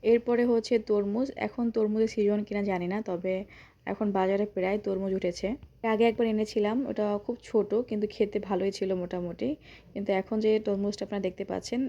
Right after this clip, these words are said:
এটা মানে খুব বাজে পড়েছে, ভেতরে কাটার পর দেখি যে এমন অবস্থা। ওইদিকে তারা আবার কেটে নিয়ে আসতে দেবে না, মানে তরমুজ আলাদের ব্যবসাটা দেখেন just, মানে তরমুজ কেটে আমরা যে নিয়ে দেখে আনবো সেটা ওরা দেখতে দেবে না। তাদের মধ্যে ঘাবলা ছিল বলে দেখতে দেয়নি। তো যাই হোক, কী আর করা,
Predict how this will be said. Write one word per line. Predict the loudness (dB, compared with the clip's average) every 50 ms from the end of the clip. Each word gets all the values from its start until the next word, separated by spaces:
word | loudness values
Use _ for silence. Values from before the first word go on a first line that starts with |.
| -6 -8
এটা | -8 -6 -4
মানে | -4 -2 -2 -2 -2
খুব | -4 -4 -6 -6 -4
বাজে | -2 -2 -2 -2 -2 -4
পড়েছে, | -4 -4 -4 -2 -2 -2 -4 -4 -4 -2
ভেতরে | -2 -2 -2 -2 -2 -4 -4
কাটার | -4 -4 -4 -4 -6
পর | -6 -4 -4 -4
দেখি | -4 -4 -6 -6 -6 -6
যে | -4 -4
এমন | -4 -4 -4 -4 -4
অবস্থা। | -4 -2 0
ওইদিকে | 0 2 4 4 4 4
তারা | 4 2 0 0 2 0
আবার | 0 0 -2 -2 -4 -2
কেটে | 0 0 0 2 0 0
নিয়ে | 2 2 0 0
আসতে | -2 -2 -4 -4
দেবে | -2 0 0 0 -2 -2
না, | -2 -2 -2
মানে | -2 0 -2 -2
তরমুজ | -2 0 0 0 2 2 2
আলাদের | 2 2 2 2 0 0
ব্যবসাটা | 0 0 -2 -2 -4 -4 -4 -2
দেখেন | -2 -2 -2 -4 -4 -6 -6
just, | -6 -4 -6 -6 -6 -10 -14 -20 -20 -20 -20 -20 _ _ -6
মানে | -4 -4 -4 -4 -6 -6 -4
তরমুজ | -2 0 2 2 2 0 0
কেটে | 0 0 0 2 2 2 2 2 2 0 -2
আমরা | -4 -4 -4 -2 -2
যে | -2 -2
নিয়ে | -2 -2 -2 -2
দেখে | -2 -2 -2 -4 -4 -4 -4
আনবো | -4 -2 -2 -2 -4
সেটা | -4 -4 -4 -2 -2
ওরা | -2 -2 -2
দেখতে | -2 -2 -4 -4 -6
দেবে | -6 -6 -4 -4 -6
না। | -8 -10 -12 -14 -14 -6
তাদের | -2 0 2 4 4 4
মধ্যে | 4 2 2 0
ঘাবলা | 0 0 0 0 2 2 2 2
ছিল | 2 2 2 4 4 4
বলে | 4 4 2
দেখতে | 2 2 0 -2 -2 -2
দেয়নি। | -2 0 0 -2 -2
তো | -2 -2
যাই | -2 0 2 2 2
হোক, | 2 0
কী | 0 -2 -2
আর | 0 -2
করা, | -2 -2 -2 -2 -2 -4 -4